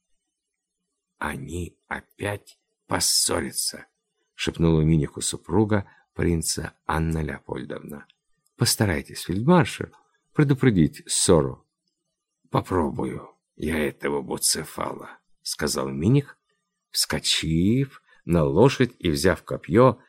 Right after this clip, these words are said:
для снимания колец. «Не угодно ли будет вашему высочеству последовать моему примеру?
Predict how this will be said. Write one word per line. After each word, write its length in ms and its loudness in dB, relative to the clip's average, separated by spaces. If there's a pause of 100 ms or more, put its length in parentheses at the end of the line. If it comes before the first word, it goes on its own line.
(120)
для 260 2
снимания 540 -2
колец. 520 -8 (280)
«Не 160 10
угодно 300 12
ли 80 12
будет 240 8
вашему 420 8
высочеству 720 6
последовать 680 4
моему 320 4
примеру? 580 4